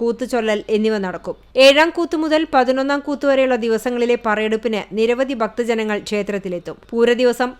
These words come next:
മാർച്ച് ഒന്നിന് ഉച്ചയ്ക്ക് നടപ്പറയും നടക്കും. മാർച്ച് ഒന്ന് വെള്ളിയാഴ്ചയാണ് പാലക്കാട്, തൃശൂർ, മലപ്പുറം ജില്ലകളിലെ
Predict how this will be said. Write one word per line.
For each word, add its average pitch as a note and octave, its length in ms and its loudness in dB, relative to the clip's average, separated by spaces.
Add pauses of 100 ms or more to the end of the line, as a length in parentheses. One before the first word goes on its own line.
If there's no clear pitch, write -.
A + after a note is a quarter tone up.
(100)
മാർച്ച് A#3+ 340 2
ഒന്നിന് A3+ 240 -2 (200)
ഉച്ചയ്ക്ക് A3+ 420 -2
നടപ്പറയും A3 560 -2
നടക്കും. E3 300 -10 (180)
മാർച്ച് D4+ 340 4
ഒന്ന് D#4+ 160 -2
വെള്ളിയാഴ്ചയാണ് B3 680 2 (160)
പാലക്കാട്, A#3 480 2 (160)
തൃശൂർ, A#3+ 320 -4 (140)
മലപ്പുറം A3+ 380 -2 (100)
ജില്ലകളിലെ A3+ 440 -2